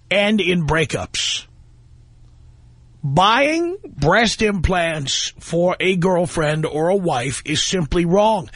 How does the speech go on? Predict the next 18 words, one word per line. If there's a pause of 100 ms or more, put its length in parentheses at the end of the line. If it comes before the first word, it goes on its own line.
(280)
because
it
is
my
belief
that
when
a
woman
wants
to
get
breast
implants
paid
for
by
you,